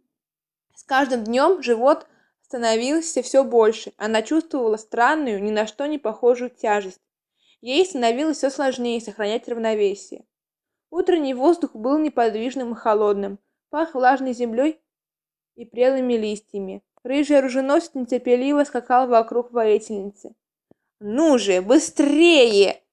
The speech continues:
С каких это пор ты переваливаешься с лапы на лапу, как старый барсук?» Клиновница мягко шлёпнула его хвостом по губам. «Цыц, юнец! Держу пари,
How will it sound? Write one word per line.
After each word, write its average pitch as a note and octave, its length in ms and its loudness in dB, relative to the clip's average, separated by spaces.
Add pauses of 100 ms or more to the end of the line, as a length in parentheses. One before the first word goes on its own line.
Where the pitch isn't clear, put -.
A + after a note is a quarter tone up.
(360)
С - 80 -20
каких C4+ 460 2
это F4 220 4
пор E4 340 6 (300)
ты E4+ 200 4
переваливаешься D4 960 4
с - 100 -8
лапы E4 340 4
на E4+ 160 4
лапу, C#4 460 4 (120)
как B3 240 -6
старый F4 580 2
барсук?» E4 720 2 (500)
Клиновница B3 640 -2
мягко A#3+ 480 0
шлёпнула C4 580 0
его A3+ 220 4
хвостом A#3 460 -4
по A#3+ 140 -4
губам. G#3 500 -4 (920)
«Цыц, - 600 -2
юнец! A#3+ 680 -4 (340)
Держу B3+ 380 0
пари, E4+ 540 4